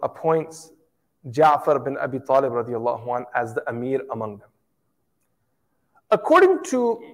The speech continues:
the Ahlus Sir, there is a debate on whether Uthman radiallahu anh went back to Abyssinia the second time or not. It seems as if the scholars are of the position that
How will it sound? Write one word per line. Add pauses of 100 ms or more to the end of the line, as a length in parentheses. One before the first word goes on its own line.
(800)
the (880)
Ahlus
Sir, (280)
there
is
a
debate
on
whether
Uthman
radiallahu
anh
went
back
to
Abyssinia
the
second
time
or
not. (1400)
It
seems
as
if (640)
the
scholars
are
of
the
position
that